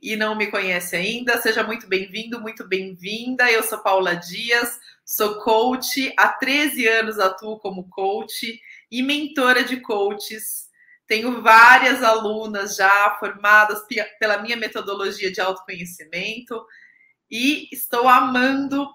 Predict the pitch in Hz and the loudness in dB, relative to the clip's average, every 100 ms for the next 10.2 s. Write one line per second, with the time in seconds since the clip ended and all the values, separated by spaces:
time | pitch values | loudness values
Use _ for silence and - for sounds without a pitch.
0 | _ _ - 240 233 226 269 208 208 214 | _ _ -6 -2 -2 -2 -6 -6 -4 0
1 | 196 - 208 202 - 190 185 196 - - | -2 -2 -4 -4 -2 4 6 6 0 -14
2 | _ _ _ - 285 330 311 269 - - | _ _ _ 2 2 2 -2 -2 -4 -18
3 | _ 320 311 311 277 294 294 262 262 240 | _ -12 -6 -4 -4 -4 -2 -2 -2 -4
4 | 233 233 277 254 233 240 226 226 220 214 | -2 -2 -2 -6 -6 -6 -4 -2 0 0
5 | 214 247 254 262 233 214 214 214 - 220 | -4 -6 -6 -4 0 2 2 0 -8 -8
6 | 226 - 220 220 - - - - - 190 | -8 -12 -18 -14 -14 -14 -20 -18 -2 0
7 | 202 208 196 202 - - - 196 208 220 | 0 -4 -4 -4 -4 -10 -6 -4 -4 -6
8 | 240 - - _ _ - 185 196 233 254 | -12 -14 -16 _ _ -12 -12 -10 -6 -4
9 | 254 - 220 214 208 202 - 180 175 190 | -4 -8 -12 -12 -12 -12 -10 -8 -6 -6
10 | 190 | -6